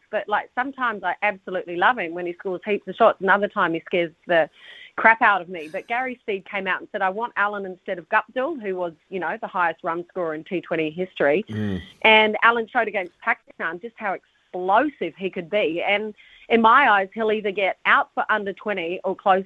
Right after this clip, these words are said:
Speaker 1: to a century. So if he can hang out at the crease and score loads of runs, um, I think the Black Caps are in with a great chance.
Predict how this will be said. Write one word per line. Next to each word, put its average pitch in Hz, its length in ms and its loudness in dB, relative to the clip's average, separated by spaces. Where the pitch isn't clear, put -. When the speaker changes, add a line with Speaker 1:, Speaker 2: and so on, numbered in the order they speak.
Speaker 1:
to 180 100 -2
a 175 140 -4
century. 180 500 -2
So 175 80 2
if 160 100 -2
he 247 120 -2
can 254 160 -4
hang 226 240 4
out 202 180 8
at - 120 -2
the 180 60 -12
crease 320 300 0
and 196 160 -6
score 208 240 2
loads 202 320 4
of 170 120 -4
runs, 202 460 2
um, 185 640 0
I 185 80 -2
think 202 280 -4
the 202 80 -6
Black 190 240 4
Caps - 300 -4
are 190 100 -2
in 180 220 -4
with 202 180 0
a 196 60 0
great 180 280 2
chance. 196 380 0